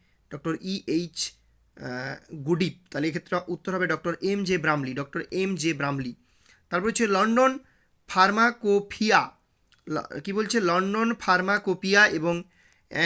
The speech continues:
অ্যানাটমি নামক দুটি গ্রন্থের বঙ্গানুবাদ করেন কি? আহ, রাজকৃষ্ণ দে, উমাচরণ শেঠ, দ্বারকানাথ গুপ্ত, মধুসূদন গুপ্ত। উত্তর হবে মধুসূদন গুপ্ত। তাহলে কি বলছে?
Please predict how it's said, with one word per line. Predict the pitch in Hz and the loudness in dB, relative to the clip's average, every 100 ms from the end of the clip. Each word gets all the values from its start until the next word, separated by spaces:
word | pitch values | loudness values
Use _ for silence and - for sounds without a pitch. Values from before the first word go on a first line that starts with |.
| - | 2
অ্যানাটমি | 165 202 214 233 240 | 4 6 6 4 4
নামক | 196 185 160 | 4 2 0
দুটি | 147 170 | -4 -4
গ্রন্থের | 160 165 170 170 190 | -2 -2 -2 -2 -4
বঙ্গানুবাদ | 160 156 165 170 170 - | -2 -4 -2 0 -2 -2
করেন | 165 165 160 | -4 -4 -4
কি? | 180 | -10
আহ, | 190 _ _ _ _ - 147 151 | -12 _ _ _ _ -8 -2 2
রাজকৃষ্ণ | 151 151 165 147 180 156 | 4 2 -2 -4 -2 0
দে, | 175 | 2
উমাচরণ | 170 151 147 151 151 | 2 0 -2 -4 -4
শেঠ, | - 180 175 156 | -4 -2 -2 -2
দ্বারকানাথ | 143 135 139 135 | -4 -4 -6 -8
গুপ্ত, | 143 151 - | -8 -10 -6
মধুসূদন | 180 151 139 135 143 143 | -4 -4 -8 -10 -8 -6
গুপ্ত। | 180 - | -6 -6
উত্তর | 139 139 175 | -8 -6 -4
হবে | 175 | -4
মধুসূদন | 175 202 214 - 220 214 | -4 -4 -4 -6 -6 -4
গুপ্ত। | 220 - - - _ - _ - | -6 -8 -16 -18 _ -20 _ -8
তাহলে | 170 | -6
কি | 175 | -2
বলছে? | 202 208 - | -2 -2 -2